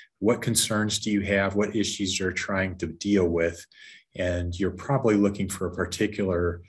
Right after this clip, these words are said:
product with certain benefits to address those issues. And those benefits could be safety, improved performance, retaining investments, cost savings, or environmental issues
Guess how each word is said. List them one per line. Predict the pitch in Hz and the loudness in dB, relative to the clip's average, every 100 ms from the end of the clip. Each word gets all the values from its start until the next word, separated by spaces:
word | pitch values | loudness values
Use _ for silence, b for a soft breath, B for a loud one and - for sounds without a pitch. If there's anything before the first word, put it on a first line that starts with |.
| b _ | b _
product | - 104 101 98 92 | -4 2 2 2 0
with | 92 | 0
certain | - 104 98 82 | 2 0 -2 -2
benefits | 92 110 98 92 90 90 - - _ _ | 0 0 0 -2 -4 -2 -4 -4 _ _
to | 120 | 2
address | 113 135 135 - | 4 6 4 4
those | 95 85 - | 2 0 0
issues. | 82 - - 78 - - B B B | -2 -4 -6 -4 -4 -4 B B B
And | 107 | 0
those | 120 107 | 2 2
benefits | 101 104 104 110 101 - | 2 2 2 0 0 -2
could | 95 90 | -6 -2
be | 98 95 92 92 b b b b b _ | 2 2 0 -6 b b b b b _
safety, | - 104 104 - 104 98 | 0 2 2 2 4 4
improved | 92 95 - 104 101 | 4 -2 2 2 2
performance, | 104 98 - 98 98 98 95 98 - - b _ - | -4 -4 -2 0 2 0 -2 -2 -4 -6 b _ -6
retaining | 85 107 101 101 | -4 -2 0 0
investments, | 87 95 92 - 101 95 95 92 | 0 0 2 0 0 -2 -2 -4
cost | - 101 101 - | -4 -2 0 0
savings, | 101 98 92 95 92 - - b b b - | 2 2 0 -2 -4 -6 -8 b b b 2
or | 110 113 110 - - _ | 4 6 4 -2 -12 _
environmental | - 98 113 113 104 107 107 92 85 | -10 -2 2 2 2 2 0 0 -2
issues | 90 85 - 87 90 87 - | -6 -6 -4 -4 -2 -2 -2